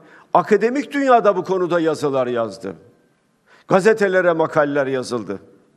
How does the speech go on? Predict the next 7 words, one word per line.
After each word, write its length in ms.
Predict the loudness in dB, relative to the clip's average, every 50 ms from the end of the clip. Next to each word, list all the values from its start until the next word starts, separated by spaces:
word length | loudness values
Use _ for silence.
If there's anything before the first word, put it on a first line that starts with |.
| _ _ _ _ _ _ _ -20 -20 -6
İklim 440 | -2 -2 -2 -2 -2 -4 -4 -2 0
değişikliğinin 840 | 0 0 -2 -4 -6 -8 -8 -4 -4 -2 -2 0 0 0 0 0 -4 -12 -18 -20 -14 -2
hangi 360 | 0 2 2 2 0 -4 -4
sonuçları 640 | -2 -2 0 0 -2 -4 -4 -4 -2 -2 -2 0 0
doğuracağı 560 | 0 0 2 0 0 -2 0 0 0 0 0
ifade 460 | -2 0 2 4 4 4 4 2 -2
edildi. 460 | -4 -4 -4 -6 -4 -4 -6 -6 -6